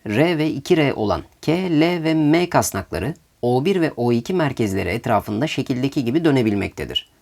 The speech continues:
Buna göre X, Y ve Z noktalarının merkezcil ivmelerinin büyüklük ilişkisi nedir demiş. Burada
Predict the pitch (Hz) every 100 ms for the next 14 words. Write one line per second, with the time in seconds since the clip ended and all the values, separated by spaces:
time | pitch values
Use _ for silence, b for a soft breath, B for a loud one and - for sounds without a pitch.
0 | - 110 190 190 98 - b b _ 156
1 | 180 - - - 104 151 185 175 147 160
2 | 190 165 - 120 104 98 82 80 104 107
3 | 120 123 196 170 131 101 98 92 87 135
4 | 151 180 - 110 - 123 208 202 165 107
5 | 90 65 - - - _ _ - 180 202
6 | 165